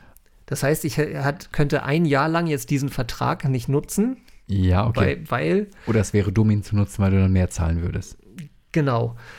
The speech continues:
Speaker 1: Weil nämlich, beziehungsweise, also ich hätte, also meine Fra-, also für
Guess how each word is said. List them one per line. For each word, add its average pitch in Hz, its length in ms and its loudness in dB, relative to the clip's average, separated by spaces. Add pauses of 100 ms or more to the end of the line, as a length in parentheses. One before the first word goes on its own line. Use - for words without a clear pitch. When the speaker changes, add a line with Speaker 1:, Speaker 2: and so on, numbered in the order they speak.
(200)
Speaker 1:
Weil 147 440 4
nämlich, 160 340 0
beziehungsweise, 139 680 0
also 127 120 -4
ich 123 140 -6
hätte, 147 400 0 (720)
also 131 200 0
meine 131 220 0
Fra-, 131 380 -4 (680)
also 120 280 0 (220)
für 147 300 2